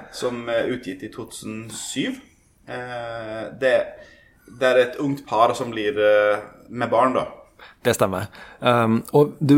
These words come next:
Speaker 2: vet jo, Thomas, like godt som meg at i livet så liker vi ofte å si til folk at, «Å, du må ta noen sjanser, du må, må, du må kaste, kaste deg litt ut i ting», sant?
Speaker 1: <laughs> Ja.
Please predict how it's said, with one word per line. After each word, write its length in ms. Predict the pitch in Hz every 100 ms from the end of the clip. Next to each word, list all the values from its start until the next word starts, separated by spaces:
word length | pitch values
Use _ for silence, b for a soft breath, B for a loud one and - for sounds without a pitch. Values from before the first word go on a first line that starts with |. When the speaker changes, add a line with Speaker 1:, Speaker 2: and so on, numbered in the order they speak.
| 147
Speaker 2:
vet 180 | 139 135
jo, 140 | 135
Thomas, 320 | 120 120 107 -
like 180 | 117 -
godt 180 | 107 -
som 80 | 104
meg 140 | 104
at 140 | 101 -
i 60 |
livet 280 | 113 95 98
så 300 | - 101 101
liker 300 | 104 110 101
vi 60 | 101
ofte 180 | -
å 60 | 101
si 120 | - 95
til 120 | -
folk 220 | 104 95
at, 160 | - - - B B
«Å, 200 | 123 131
du 80 | 104
må 80 | 107
ta 140 | 113
noen 160 | 98 95
sjanser, 400 | 117 104 - 107
du 80 |
må, 120 | 104 90 -
må, 200 | 110 101 98 104
du 160 | 107 110
må 180 | 113 101 104
kaste, 320 | 147 135 147
kaste 320 | 156 - 139
deg 160 | 135 139
litt 220 | 143 143
ut 200 | 151 -
i 60 | 113
ting», 200 | 165 190
sant? 200 | 165 160
Speaker 1:
<laughs> 0 |
Ja. 140 | 143